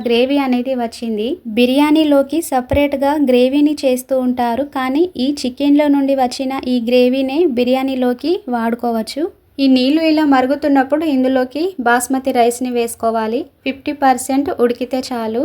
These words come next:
ఇప్పుడు మందపాటి ఒక పెద్ద కడాయిని తీసుకోవాలి. బిర్యానీ చేసినప్పుడు ఇలా పెద్దది తీసుకోవాలి. ఇందులోకి సగం వరకు ఇలా కర్రీని వేసుకొని ఈ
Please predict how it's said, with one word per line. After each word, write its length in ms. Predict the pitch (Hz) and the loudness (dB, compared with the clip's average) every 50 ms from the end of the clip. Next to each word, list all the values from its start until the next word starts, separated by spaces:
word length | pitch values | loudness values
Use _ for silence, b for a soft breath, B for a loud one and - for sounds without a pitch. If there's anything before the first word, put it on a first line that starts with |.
| 403 - _ _ _ _ _ _ _ _ _ - 247 | -4 -6 _ _ _ _ _ _ _ _ _ -10 -10
ఇప్పుడు 240 | 240 - 277 277 330 339 302 254 | -2 0 2 2 4 4 4 2
మందపాటి 580 | 240 240 247 277 277 277 269 262 262 - 330 - - | 0 0 0 -2 0 0 0 0 0 -2 -4 -6 -6
ఒక 120 | - - 262 - - | -6 -8 -8 -6 -6
పెద్ద 180 | 226 220 220 - 269 277 262 | -6 -6 -4 -4 -4 -2 -2
కడాయిని 440 | 240 233 240 240 240 240 247 277 285 - 233 | -2 0 0 -2 -2 -2 -4 -4 -4 -4 -6
తీసుకోవాలి. 600 | 226 226 - - 226 220 214 214 208 208 220 269 - - - 220 214 | -8 -8 -6 -4 -2 -2 0 0 -2 -2 -4 -4 -6 -8 -10 -4 -4
బిర్యానీ 380 | 226 233 240 254 262 262 262 262 - | -2 0 0 0 2 0 0 0 0
చేసినప్పుడు 520 | 233 233 233 - 233 233 226 - 262 294 320 - 240 | 0 0 0 -2 -6 -8 -6 -2 -2 -2 0 0 0
ఇలా 160 | 233 233 226 226 | 0 0 -2 0
పెద్దది 320 | 226 214 208 208 240 233 233 - | -2 -4 -2 -2 -6 -6 -4 -6
తీసుకోవాలి. 600 | 214 208 - - - 208 196 196 196 196 202 240 320 359 - _ - 226 | -6 -6 -6 -4 -4 -2 -2 -2 -6 -6 -6 -6 -6 -8 -8 _ -6 -4
ఇందులోకి 480 | 233 233 262 262 262 254 254 - 240 240 285 349 b b b b b - - | 0 0 2 2 2 0 -2 -2 -4 -4 -4 -6 b b b b b -6 -2
సగం 300 | 226 226 220 254 262 262 247 240 | 0 0 2 2 0 2 2 2
వరకు 360 | 240 233 226 226 - 247 277 349 349 - - 233 220 | 2 2 0 -2 -2 -4 -4 -4 -4 -8 -10 -8 -6
ఇలా 140 | 226 240 254 247 226 | -4 -6 -4 -4 -2
కర్రీని 340 | 220 220 233 233 233 233 226 214 | -4 -2 -2 -2 -4 -4 -2 -4
వేసుకొని 500 | 202 202 - - - 214 214 202 220 285 359 - b b b b b b - | -4 -4 -8 -8 -8 -6 -4 -2 -2 -4 -4 -6 b b b b b b -2
ఈ 60 | 233 | 0